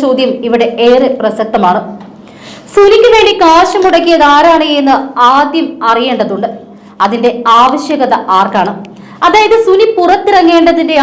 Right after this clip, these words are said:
ആവശ്യകത ആർക്കാണ്? എന്തായാലും സർക്കാർ പറയുന്നത് പോലെ ഈ കേസ് അനന്തമായി നീട്ടിക്കൊണ്ടുപോയത് പൾസർ സുനിയല്ല. അതിനു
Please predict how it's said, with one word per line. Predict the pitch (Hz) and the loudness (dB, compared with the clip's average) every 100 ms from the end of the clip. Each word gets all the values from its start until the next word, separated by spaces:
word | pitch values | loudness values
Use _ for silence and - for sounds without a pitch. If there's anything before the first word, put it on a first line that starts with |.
| 269 | 0
ആവശ്യകത | 285 - 302 254 202 - 185 | 0 -4 -4 -4 -4 -2 -2
ആർക്കാണ്? | 202 202 190 208 - - 330 | -2 -2 -4 -6 -14 -6 0
എന്തായാലും | 403 453 440 440 427 | 4 4 4 4 4
സർക്കാർ | 330 330 440 453 427 | 2 2 2 4 4
പറയുന്നത് | 381 370 359 349 | 4 4 4 4
പോലെ | 339 330 320 | 4 4 2
ഈ | 330 | 2
കേസ് | 339 330 302 | 0 2 2
അനന്തമായി | 285 320 349 339 330 302 | 2 2 4 4 4 2
നീട്ടിക്കൊണ്ടുപോയത് | 294 294 339 320 320 294 277 277 247 - - | 0 -2 0 0 2 4 4 2 0 -4 -2
പൾസർ | 262 254 - 320 | 0 0 -4 -6
സുനിയല്ല. | 269 196 170 - - - - - 208 | -4 -4 -4 -4 -8 -16 -20 -8 -2
അതിനു | 226 269 | 0 2